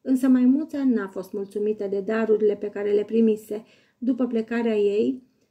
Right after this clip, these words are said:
cei patru dragoni, știind ce putere teribilă are maimuța,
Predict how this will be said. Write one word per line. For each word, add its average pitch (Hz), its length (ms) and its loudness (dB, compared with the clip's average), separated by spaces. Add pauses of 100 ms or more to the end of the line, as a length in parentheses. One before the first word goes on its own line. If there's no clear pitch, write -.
(140)
cei 339 180 -4
patru 247 380 -2
dragoni, 214 540 2
știind 254 520 -2
ce 220 140 -4
putere 240 360 -2
teribilă 233 560 2
are 202 180 -4
maimuța, 240 680 -2